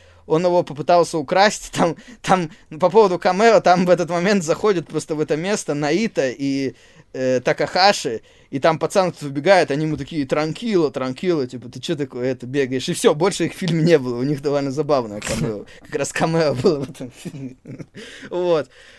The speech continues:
Speaker 1: В итоге его догнала журналистка, которая, главная фанатка рестлинга в фильме «Журналистка газеты». Там, э, такая сюжетная линия, что она работает в газете, ей не дают писать про рестлинг. Типа, «Ну че писать про рестлинг в газете в обычной?» Да.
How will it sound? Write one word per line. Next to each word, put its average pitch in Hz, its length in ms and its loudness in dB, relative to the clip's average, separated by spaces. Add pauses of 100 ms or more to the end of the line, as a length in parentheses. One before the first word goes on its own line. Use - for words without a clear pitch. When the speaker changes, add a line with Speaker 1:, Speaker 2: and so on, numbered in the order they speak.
Speaker 1:
В 160 100 -2
итоге 214 260 6
его 202 140 4
догнала 185 480 4
журналистка, 165 680 -2
которая, 156 600 0
главная 208 400 2
фанатка 196 460 -2
рестлинга 175 460 0
в - 20 -16
фильме 208 340 -4
«Журналистка 156 680 -4
газеты». 135 600 -4 (360)
Там, 165 500 -4
э, 156 220 -10
такая 165 300 0
сюжетная 160 480 -4
линия, 202 280 -2
что - 140 -6
она 170 160 -2
работает 160 420 -2
в 139 40 -14
газете, 156 480 -4
ей 165 180 2
не 175 100 -4
дают 165 200 -2
писать 156 280 -4
про 156 140 -2
рестлинг. 131 360 0
Типа, 123 200 -14
«Ну 127 100 -6
че 190 140 -4
писать 127 260 -10
про 127 140 -6
рестлинг 117 300 -6
в - 20 -12
газете 110 400 -8
в - 40 -8
обычной?» 110 380 -12
Да. 104 260 -10